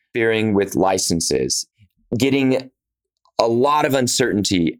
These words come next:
added into the system about which rules would apply when. All of these things caused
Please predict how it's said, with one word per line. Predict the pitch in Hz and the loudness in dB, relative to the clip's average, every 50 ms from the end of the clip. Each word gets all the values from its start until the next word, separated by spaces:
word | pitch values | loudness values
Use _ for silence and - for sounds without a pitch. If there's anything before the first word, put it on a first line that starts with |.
| - | -2
added | 107 120 127 117 120 113 101 | -2 0 0 2 0 0 0
into | 101 101 98 117 101 | 0 -2 -2 0 0
the | 98 | 0
system | 95 - - 104 - - 95 92 | 0 0 -2 -2 -2 0 0 0
about | 87 87 90 90 - | 2 2 0 0 0
which | 135 156 156 - - | 0 -2 -2 -2 -2
rules | 139 127 120 117 110 - | 0 2 2 2 2 0
would | 110 98 | 0 0
apply | - - - 98 95 95 | 0 0 2 2 2 2
when. | 87 85 92 90 85 76 73 - _ - _ _ - | 0 0 0 0 0 -2 -4 -6 _ -20 _ _ 0
All | - 151 160 175 175 | 0 2 2 2 0
of | 180 139 120 | 0 0 0
these | 139 131 - - | -2 -2 -2 -2
things | - 117 113 110 - | -2 -2 -2 -2 -4
caused | - - - 104 104 104 104 - - - | -6 -2 0 0 2 2 0 -2 -6 -4